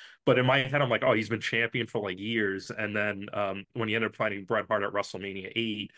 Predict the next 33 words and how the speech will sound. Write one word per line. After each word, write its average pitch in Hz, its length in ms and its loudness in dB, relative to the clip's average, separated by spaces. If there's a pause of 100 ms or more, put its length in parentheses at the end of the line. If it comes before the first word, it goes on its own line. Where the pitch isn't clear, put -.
(260)
and 101 180 -4
losing, 104 640 0 (220)
I 123 80 4
was 127 100 4
a 123 40 2
big 110 200 2 (140)
Bret 107 180 2
Hart 113 240 2
fan 98 320 -4
too, 131 460 0
but, 113 240 2
like, 101 240 2 (160)
this 113 240 0
seemed 120 140 2
like 113 100 4
a 107 80 2
bigger 110 260 2
deal 107 260 0
because 101 200 -6
I'm 98 60 -6
like, 101 120 -2
"Oh, 107 80 4
he 98 140 -2
beat 110 240 -6
Piper, 110 420 0
who 101 120 -4
beat 107 280 -4
Warrior 104 640 0
for 104 140 -6
the 98 120 -6
Intercontinental 98 560 -6
title." 104 360 -4
So, 95 320 -6